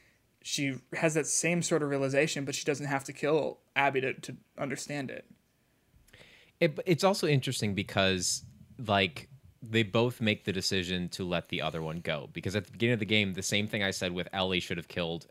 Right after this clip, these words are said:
Speaker 2: Abby, not, like, a-, as just a logical decision.
Speaker 1: Yeah.
Speaker 2: Abby should have killed Ellie at the
Speaker 1: Yeah,
Speaker 2: beginning
Speaker 1: tie
Speaker 2: of the
Speaker 1: up
Speaker 2: game.
Speaker 1: the loose ends. Yeah.
Speaker 2: Exactly. Um, because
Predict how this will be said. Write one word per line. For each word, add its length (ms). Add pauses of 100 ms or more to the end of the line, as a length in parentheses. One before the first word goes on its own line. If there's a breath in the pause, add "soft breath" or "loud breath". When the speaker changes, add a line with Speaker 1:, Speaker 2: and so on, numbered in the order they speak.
Speaker 2:
Abby, 540
not, 320 (340)
like, 220
a-, 60
as 320
just 220
a 40
logical 520
decision. 560 (340 loud breath)
Speaker 1:
Yeah. 160
Speaker 2:
Abby 280
should 200
have 120
killed 500
Ellie 480 (240)
at 160
the 60
Speaker 1:
Yeah, 20
Speaker 2:
beginning 300
Speaker 1:
tie 160
Speaker 2:
of 80
the 60
Speaker 1:
up 20
Speaker 2:
game. 80
Speaker 1:
the 40
loose 120
ends. 440
Yeah. 180
Speaker 2:
Exactly. 640
Um, 480
because 560